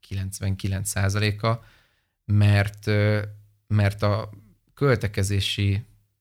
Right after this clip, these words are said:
hajlandóságuk, vagy a költekezési bátorságuk, ha egy kicsit nagyobb, tehát hogyha jobban rálátnak, akkor, akkor jönnek csak igazán rá, hogy mennyire nincs elég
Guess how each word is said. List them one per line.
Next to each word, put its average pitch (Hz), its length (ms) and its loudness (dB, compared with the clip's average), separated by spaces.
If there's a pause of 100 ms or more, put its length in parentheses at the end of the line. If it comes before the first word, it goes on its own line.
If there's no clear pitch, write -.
(360)
hajlandóságuk, 151 1080 -6
vagy - 140 -20
a - 80 -20
költekezési 110 680 -8
bátorságuk, 110 920 -6
ha - 320 -20
egy 98 120 -8
kicsit - 320 -18
nagyobb, 120 480 0
tehát - 360 -20
hogyha - 180 -4
jobban 101 300 0
rálátnak, 110 360 2
akkor, 104 320 -4
akkor 104 260 -4
jönnek 101 220 2
csak - 160 -10
igazán 101 400 -2
rá, 101 120 0
hogy 98 120 2
mennyire 95 320 0
nincs 92 300 -6
elég 95 420 -8